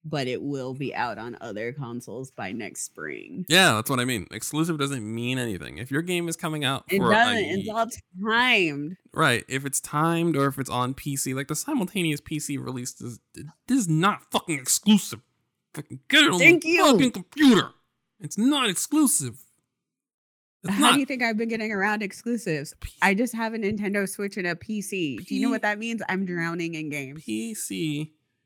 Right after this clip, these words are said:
Speaker 2: is not an invisible console. Uh, not an invisible, excuse me, a platform. It exists. <laughs> It is the superior platform with which to play most games.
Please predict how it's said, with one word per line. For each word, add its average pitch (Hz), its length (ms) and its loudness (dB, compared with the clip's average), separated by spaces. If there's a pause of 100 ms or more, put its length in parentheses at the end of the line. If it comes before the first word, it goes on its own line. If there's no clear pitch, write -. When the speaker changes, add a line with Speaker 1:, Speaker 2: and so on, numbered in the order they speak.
(300)
Speaker 2:
is 180 180 2
not 185 220 0
an 190 80 -6
invisible 175 640 -4
console. 180 580 -6 (180)
Uh, 156 60 0
not 165 180 2
an 170 100 -2
invisible, 165 320 -4
excuse 156 240 -6
me, 139 160 -2
a 135 80 0
platform. 143 720 -4 (420)
It 165 160 6
exists. 151 1120 -2
<laughs> - 40 -20 (640)
It 180 120 4
is 165 180 4
the 175 140 -4
superior 214 720 2
platform 190 540 -2
with 185 100 -6
which 180 200 -4
to 190 100 -4
play 190 320 -4 (200)
most 175 540 4
games. 175 720 0